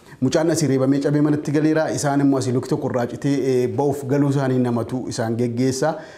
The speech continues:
Maatiin kun, eh, haalli isaan keessa jiran walumaa gala obboleettii durbaa tokko isaan bukkee jirtudha kan jara kana lamaan gargaartee,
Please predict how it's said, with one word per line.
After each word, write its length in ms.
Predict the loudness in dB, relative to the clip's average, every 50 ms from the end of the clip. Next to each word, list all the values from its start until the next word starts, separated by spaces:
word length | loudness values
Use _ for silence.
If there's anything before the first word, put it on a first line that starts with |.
| -12 -4 0
Maatiin 460 | 0 2 2 0 0 0 2 2 2
kun, 160 | 2 2 2 4
eh, 520 | 4 2 2 2 0 0 0 0 0 0
haalli 280 | 0 0 0 0 0 0
isaan 220 | 0 0 0 0
keessa 200 | 0 -2 -2 -2 -2
jiran 220 | -2 0 0 2
walumaa 360 | 2 2 2 2 2 2 0
gala 180 | 0 0 0 -2 -4 -8 -16 -18 -12 -6
obboleettii 420 | -4 0 2 2 2 2 2 2 2
durbaa 260 | 2 4 2 2 0
tokko 220 | 0 -2 -2 -4
isaan 260 | -4 -2 0 0 2 2
bukkee 300 | 0 0 -2 -2 0 2
jirtudha 360 | 2 0 0 0 -2 -2 -2
kan 260 | -2 -2 -4 -4 -2 -2
jara 180 | -2 0 0
kana 160 | 0 -2 -2 -2
lamaan 360 | -2 -2 -2 -2 -2 -2 -2
gargaartee, 720 | -2 -2 0 0 0 0 -2 -2 -2 -4 -2 -2 0 0